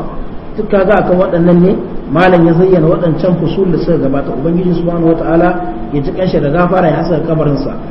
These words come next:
A yau darasin mu na goma sha shida za mu tashi babi na biyu ne a cikin wannan littafin mai albarka, littafin Iziya.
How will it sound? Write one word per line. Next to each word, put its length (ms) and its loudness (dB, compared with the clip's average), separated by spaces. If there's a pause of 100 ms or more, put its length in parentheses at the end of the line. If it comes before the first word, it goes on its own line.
(260)
A 80 0
yau 220 6
darasin 340 4
mu 80 0
na 100 4
goma 240 2
sha 160 2
shida 280 4 (500)
za 140 2
mu 100 2
tashi 300 2
babi 400 4
na 120 6
biyu 280 2
ne 120 4
a 160 -4
cikin 200 0
wannan 200 2
littafin 340 2
mai 100 0
albarka, 340 0
littafin 420 0
Iziya. 280 -2